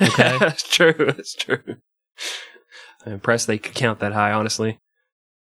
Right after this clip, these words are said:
Speaker 2: Had to tear a page out of the book each time, so they just open it up. Okay. <laughs> Rome soon annexed Cyprus, which pissed the people of Egypt right the fuck off. They really liked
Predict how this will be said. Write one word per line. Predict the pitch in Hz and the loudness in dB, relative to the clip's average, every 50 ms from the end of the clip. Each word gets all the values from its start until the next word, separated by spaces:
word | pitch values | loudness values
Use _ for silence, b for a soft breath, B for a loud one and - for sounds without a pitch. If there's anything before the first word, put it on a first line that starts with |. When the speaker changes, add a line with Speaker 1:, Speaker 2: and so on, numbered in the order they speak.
| _ _ _ - | _ _ _ -4
Speaker 2:
Had | - 143 | -2 -2
to | 131 120 | -2 0
tear | - - 131 120 | 0 2 2 2
a | 110 | 0
page | - - 113 107 113 113 117 | 0 0 0 0 2 2 2
out | 113 110 | 2 2
of | |
the | 107 110 | 0 2
book | 107 117 110 107 - | 2 0 0 0 -2
each | 110 107 - | -4 -4 -4
time, | - - 113 107 104 107 | -2 0 0 0 0 -2
so | 104 - 107 | -2 -2 -4
they | 104 | -4
just | 101 95 113 | -4 -4 -4
open | 107 104 - 110 110 | -4 -4 -4 -4 -4
it | 113 | -4
up. | 117 - - | -4 -4 -2
Okay. | 156 180 214 - 131 117 110 113 120 - | 0 0 0 2 0 0 0 0 0 -2
<laughs> | B B B B B B B B B - - _ _ _ - - - _ _ _ _ _ _ _ - - _ _ _ _ _ _ _ _ _ _ _ _ _ _ _ _ _ _ _ _ _ _ _ | B B B B B B B B B -10 -10 _ _ _ -14 -14 -14 _ _ _ _ _ _ _ -20 -20 _ _ _ _ _ _ _ _ _ _ _ _ _ _ _ _ _ _ _ _ _ _ _
Rome | 113 110 107 123 156 185 196 190 165 | -4 -2 2 2 2 2 2 0 -2
soon | - - 165 160 139 | 0 0 0 0 2
annexed | 127 131 131 127 123 - - - | 0 2 2 0 0 0 0 2
Cyprus, | 123 113 107 - - 113 139 - - - - | 2 2 2 2 0 0 0 -2 -4 -6 -8
which | 98 101 - - - | -10 -8 -8 -10 -10
pissed | - - 143 143 - - | -6 -4 -4 -4 -4 -4
the | 117 110 | -6 -6
people | - - 127 127 123 117 | -6 -6 -6 -4 -2 -2
of | 113 107 113 | -2 -2 -2
Egypt | 113 107 104 113 110 - - - _ _ | -4 -4 -2 -4 -4 -6 -10 -16 _ _
right | 101 104 110 117 117 117 117 _ | -2 0 2 2 2 2 -2 _
the | - 117 107 | -6 -6 -6
fuck | - - 107 101 98 - - | -2 -2 -2 -2 -2 -2 -2
off. | 107 110 101 85 90 - - _ _ _ _ _ | 0 0 0 -2 -4 -10 -18 _ _ _ _ _
They | - - 123 | -8 -4 -2
really | 113 110 107 | 0 0 0
liked | 104 107 104 95 - - - | 0 0 -2 -2 -4 -10 -18